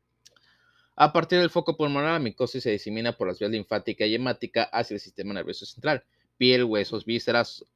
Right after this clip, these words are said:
eh, y de esta forma la criptococcus ocasiona formas pulmonares, meninges o meningo-, meningitis o meningoencefalitis, lesiones cutáneas pulmonodul-, pulmononodulares <laughs> y ulceraciones,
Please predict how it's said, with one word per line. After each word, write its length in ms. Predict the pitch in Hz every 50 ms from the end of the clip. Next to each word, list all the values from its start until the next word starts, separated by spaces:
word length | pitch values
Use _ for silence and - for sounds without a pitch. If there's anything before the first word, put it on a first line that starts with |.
| _ _ -
eh, 240 | 98 101 98 98 -
y 80 | - 110
de 60 | 123
esta 180 | 123 - -
forma 300 | 131 - 147 120 120 120
la 120 | 120 120 107
criptococcus 680 | - 110 95 - - 101 - - 143 127 - 127 123 -
ocasiona 520 | 113 - - 95 - - 104 104 101 - _ _
formas 340 | _ - 107 95 101 101 -
pulmonares, 600 | - 98 98 107 120 135 139 139 135 131 127 -
meninges 420 | 127 120 117 110 104 - 107 -
o 60 | - 101
meningo-, 320 | 101 104 101 101 98 - _ -
meningitis 640 | - 107 107 107 107 - - 131 - - 117 113 -
o 60 | 110
meningoencefalitis, 960 | 104 101 104 101 - - 104 107 - 104 110 135 143 135 - - 104 - - _ _ _ _ _ _ _ -
lesiones 340 | - 156 - 185 185 208 196
cutáneas 480 | - 180 151 - 156 151 156 151 - -
pulmonodul-, 880 | 131 123 123 120 120 123 - - 127 123 120 120 131 143 147 127 - _ _ - - _ _
pulmononodulares 1700 | - 120 135 139 127 143 139 139 139 143 143 143 - _ _ _ _ - 127 123 127 131 135 135 147 147 143 139 117 113 127 - - - -
<laughs> 180 | - 143 - -
y 220 | 123 139 160 139
ulceraciones, 760 | 135 131 - - 117 113 110 - 127 113 98 - - - _